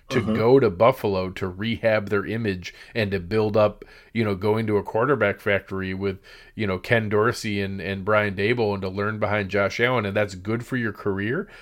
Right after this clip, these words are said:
Speaker 1: That's mind-blowing to me that that's now a perception in the marketplace.
Speaker 2: And I love the fact that, you know, Beane thought about this ahead of time, and, and, and he said today in his, uh, uh, press conference, if anyone missed it, he, he mentioned that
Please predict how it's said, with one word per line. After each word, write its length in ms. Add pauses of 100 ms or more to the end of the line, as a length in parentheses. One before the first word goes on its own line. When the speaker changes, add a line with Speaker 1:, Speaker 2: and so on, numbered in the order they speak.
(140)
Speaker 1:
That's 340
mind-blowing 840
to 140
me 180
that 160
that's 300
now 240
a 40
perception 600
in 80
the 80
marketplace. 560 (440)
Speaker 2:
And 120
I 80
love 240
the 80
fact 360
that, 540
you 140
know, 420 (220)
Beane 240
thought 260
about 320
this 220
ahead 160
of 80
time, 260
and, 240
and, 180
and 220
he 160
said 240
today 340
in 280
his, 580
uh, 520 (360)
uh, 600
press 200
conference, 540
if 180
anyone 300
missed 240
it, 100
he, 160
he 140
mentioned 480
that 420